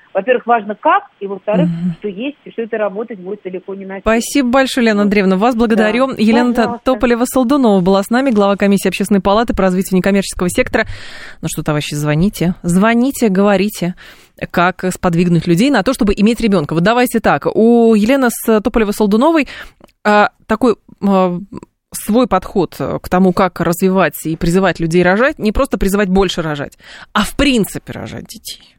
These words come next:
Speaker 2: В принципе, рожать детей. То есть начинать, не бояться.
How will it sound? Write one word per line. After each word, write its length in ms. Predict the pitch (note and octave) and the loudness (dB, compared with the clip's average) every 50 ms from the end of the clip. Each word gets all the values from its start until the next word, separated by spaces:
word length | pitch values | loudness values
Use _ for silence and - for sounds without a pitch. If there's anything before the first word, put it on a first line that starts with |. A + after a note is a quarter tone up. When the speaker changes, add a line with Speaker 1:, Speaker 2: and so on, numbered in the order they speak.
| _ _ | _ _
Speaker 2:
В 160 | - - - | -18 -10 -4
принципе, 460 | - F#3+ A3 C4+ D4 C#4 B3 F#3+ - | -2 0 0 0 0 0 -2 0 0
рожать 360 | E3+ D#3 D#3 D#3 E3+ F#3 F3 D#3+ | 0 0 0 0 0 0 0 -2
детей. 320 | E3+ E3 - - - - | -4 -6 -6 -6 -6 -6
То 100 | - - | -6 -8
есть 140 | - - - - | -10 -6 -2 0
начинать, 480 | F#3+ G3 - B3 A#3+ A3 G3+ D#3 C3+ _ | 0 2 2 2 2 2 2 0 -2 _
не 200 | - D3 E3+ G3+ | -2 0 2 2
бояться. 560 | A3 A3+ A#3 A#3 A3+ G3 D3 - - - - | 2 2 2 2 2 2 0 0 -6 -14 -16